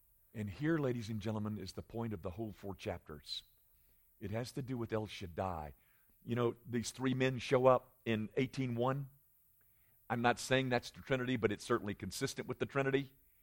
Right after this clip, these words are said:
In eighteen one, Abraham says, "Come on over to my house and let me cook you something nice."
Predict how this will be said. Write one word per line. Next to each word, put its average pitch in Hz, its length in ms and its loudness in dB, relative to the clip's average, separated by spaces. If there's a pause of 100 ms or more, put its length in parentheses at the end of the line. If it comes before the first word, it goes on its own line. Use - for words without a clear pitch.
(120)
In 117 120 2
eighteen 127 420 4
one, 135 360 2 (600)
Abraham 127 320 6
says, 117 180 -2
"Come 139 140 2
on 135 80 8
over 131 120 8
to 127 60 12
my 131 180 8
house 131 160 8
and 120 60 -6
let 123 60 2
me 123 80 2
cook 135 180 4
you 113 80 -8
something 117 240 2
nice." 139 420 4